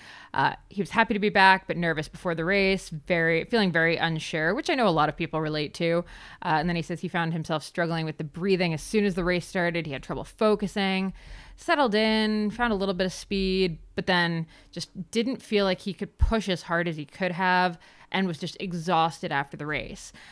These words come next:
And, you know, he says over the last two and a half years, he's been doing his own thing, just enjoying bike riding, maybe out with some friends, that kind of stuff, and just kind of exploring different things,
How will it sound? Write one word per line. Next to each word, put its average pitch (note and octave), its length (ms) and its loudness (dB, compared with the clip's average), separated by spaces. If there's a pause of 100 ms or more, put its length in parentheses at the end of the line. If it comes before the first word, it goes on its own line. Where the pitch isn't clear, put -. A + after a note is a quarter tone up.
(140)
And, F#3+ 340 -2
you A#3+ 80 -2
know, E3+ 240 2
he G3+ 140 -4
says F3 180 -6
over E3+ 160 -4
the E3 80 -2
last E3 260 0
two - 120 -6
and F3+ 100 0
a - 20 0
half D#3 160 -2
years, D4 240 0
he's G3 140 -2
been E3+ 180 -2
doing E3+ 280 -2
his D#3+ 160 -6
own D3+ 180 -6
thing, A#3+ 500 0 (320)
just - 200 -12
enjoying G3 600 2
bike E3 260 0
riding, E3 340 0
maybe D#3+ 240 0
out D3+ 140 4
with - 80 -10
some D#3+ 160 -6
friends, D#3+ 500 -2
that B2+ 220 -6
kind G#3 180 -2
of A3+ 100 -4
stuff, C4 300 -2
and D#3+ 220 -4
just D#3+ 100 -14
kind E3 140 -6
of - 40 -8
exploring D#3+ 720 -4
different C#4+ 320 -4
things, A#3+ 400 -4